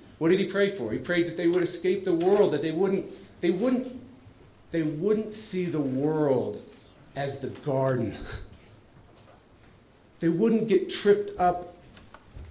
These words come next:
and forsake the true garden. And did God answer that prayer?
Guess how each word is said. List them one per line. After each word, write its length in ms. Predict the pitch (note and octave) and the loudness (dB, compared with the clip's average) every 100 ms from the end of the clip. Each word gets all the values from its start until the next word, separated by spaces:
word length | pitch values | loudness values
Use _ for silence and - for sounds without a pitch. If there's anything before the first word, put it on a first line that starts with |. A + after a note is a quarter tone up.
| - - - - | -20 -20 -20 -4
and 140 | D3+ | -2
forsake 600 | D3 D3+ C#3+ - E3+ E3 | 0 -2 -2 0 0 0
the 60 | E3 | -4
true 280 | - B3 A#3+ | -4 -2 0
garden. 380 | D3 - - - - - - - - - - - - - - - - - - | 0 -2 -6 -12 -20 -20 -20 -20 -20 -20 -20 -20 -20 -20 -20 -20 -20 -20 -8
And 200 | B2 B2 | -2 0
did 340 | B2+ C3 - - - | 2 0 -4 -16 -10
God 220 | B2+ B2 | -4 -2
answer 300 | C3 C3+ C#3+ | 0 -2 -2
that 240 | C3+ C3+ - | -4 -6 -6
prayer? 320 | F3 G3+ A3+ | -6 -6 -6